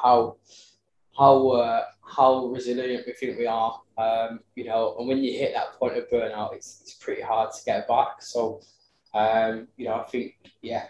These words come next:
what you just said then is, and, and it's weird how much, how much an early finish one day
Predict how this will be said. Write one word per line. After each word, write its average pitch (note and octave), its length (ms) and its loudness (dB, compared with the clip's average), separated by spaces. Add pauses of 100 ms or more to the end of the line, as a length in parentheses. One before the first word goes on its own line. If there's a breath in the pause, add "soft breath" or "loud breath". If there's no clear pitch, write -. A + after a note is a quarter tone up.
what C3 180 -6
you A#2+ 80 -10
just - 180 -20
said A2+ 220 -4
then A#2 200 -2
is, A2 260 -12
and, C3+ 100 0
and D3 140 0
it's - 200 -6
weird D3+ 380 10
how C3 260 6
much, - 460 -4 (440)
how B2+ 180 4
much B2+ 240 -2
an C3 80 -2
early C3 320 2
finish - 680 -6 (140)
one B2+ 220 4
day B2+ 380 4